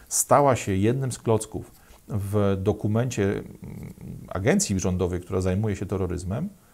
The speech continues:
ta jedna definicja, wprowadzenie tego jednego nowego słowa sprawia, że zwykły człowiek może być traktowany przez Amerykanów jako terrorysta.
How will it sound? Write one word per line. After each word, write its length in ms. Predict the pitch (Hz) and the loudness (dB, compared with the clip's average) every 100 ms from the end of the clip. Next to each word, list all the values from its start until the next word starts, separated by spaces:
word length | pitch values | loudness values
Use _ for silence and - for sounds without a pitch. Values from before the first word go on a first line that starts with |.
| - _ - | -20 _ -6
ta 140 | 110 | -2
jedna 380 | 104 117 156 156 | 2 2 2 0
definicja, 560 | 127 120 104 85 - 107 | -2 -4 -4 -4 -4 -6
wprowadzenie 480 | - 104 104 123 | 0 2 2 0
tego 200 | 120 95 | -2 0
jednego 380 | 95 95 110 120 | 0 0 0 -2
nowego 320 | 107 92 101 | -2 -2 -4
słowa 480 | - - 78 90 165 202 - - - | -6 -6 -6 -4 -6 -8 -18 -20 -14
sprawia, 640 | - - 90 82 107 185 | -8 0 0 2 -2 -4
że 280 | - 98 101 - | -6 -2 -2 0
zwykły 540 | 95 98 135 185 117 - | -2 2 2 4 2 0
człowiek 600 | - 71 - 92 311 - - - _ _ _ | -2 -4 -2 -6 -6 -12 -20 -20 _ _ _
może 420 | 95 92 82 98 | -2 0 0 -2
być 160 | 151 - | -6 -6
traktowany 440 | 139 - 90 82 | -10 -6 -6 -4
przez 160 | 104 120 | -6 -6
Amerykanów 460 | 127 - 82 87 123 | -6 -8 -8 -8 -8
jako 160 | - | -8
terrorysta. 520 | - 170 113 - - | -6 -6 -6 -6 -14